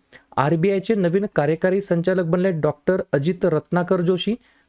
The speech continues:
पहिल्या महिला केंद्रीय कायदा सचिवपदी नियुक्त झाल्यात अंजू राठी राणा. यूपीएससीमध्ये संयुक्त सचिव बनलेत अनुज कुमार सिंग. तेविसाव्या भारतीय कायदा आयोगाचे पूर्णवेळ सदस्य बनलेत हितेश जैन. तेविसाव्या विधी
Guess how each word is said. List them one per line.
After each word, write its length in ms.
पहिल्या 360
महिला 440
केंद्रीय 500
कायदा 340
सचिवपदी 640
नियुक्त 360
झाल्यात 240
अंजू 360
राठी 400
राणा. 280
यूपीएससीमध्ये 920
संयुक्त 440
सचिव 340
बनलेत 240
अनुज 320
कुमार 280
सिंग. 300
तेविसाव्या 500
भारतीय 540
कायदा 400
आयोगाचे 440
पूर्णवेळ 560
सदस्य 440
बनलेत 320
हितेश 400
जैन. 260
तेविसाव्या 520
विधी 340